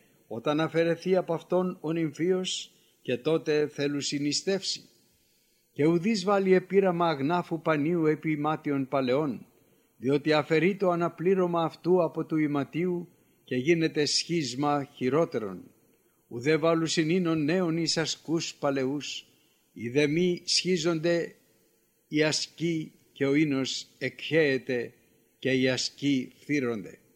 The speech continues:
Αλλά βάλουσιν ίνων νέων εις ασκούς νέους και αμφότερα διατηρούνται.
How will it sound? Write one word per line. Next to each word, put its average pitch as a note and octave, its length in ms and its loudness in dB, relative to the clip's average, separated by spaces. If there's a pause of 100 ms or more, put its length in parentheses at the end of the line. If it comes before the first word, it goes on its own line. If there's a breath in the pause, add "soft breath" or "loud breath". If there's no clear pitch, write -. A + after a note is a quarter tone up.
(640)
Αλλά C3 300 -2
βάλουσιν D3 680 -2
ίνων E3 400 -2
νέων E3+ 320 0
εις E3+ 180 -2
ασκούς E3+ 460 -4
νέους D#3 500 -4
και - 160 -10
αμφότερα B2 640 -2
διατηρούνται. A#2+ 680 -4